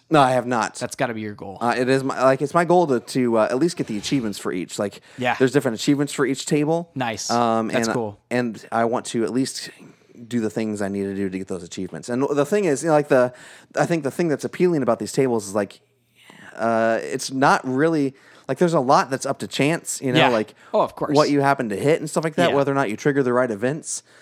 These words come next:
Speaker 1: And so, uh, it's, it's fun to, uh, to try to go for these things that,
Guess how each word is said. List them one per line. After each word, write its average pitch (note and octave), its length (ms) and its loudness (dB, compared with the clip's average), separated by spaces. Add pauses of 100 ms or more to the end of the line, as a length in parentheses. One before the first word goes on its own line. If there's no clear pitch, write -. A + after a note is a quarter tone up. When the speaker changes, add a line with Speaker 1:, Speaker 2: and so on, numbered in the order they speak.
(120)
Speaker 1:
And A2+ 160 -6
so, A#2+ 440 2
uh, G#2 360 0
it's, - 260 -8
it's B2 180 -6
fun C3+ 320 0
to, A#2+ 380 0
uh, F#2+ 260 0
to G2+ 140 -10
try A#2+ 200 -2
to A2+ 80 -2
go G#2+ 180 0
for G#2+ 120 -8
these F#2 240 -6
things F#2 340 -8
that, F2+ 260 -6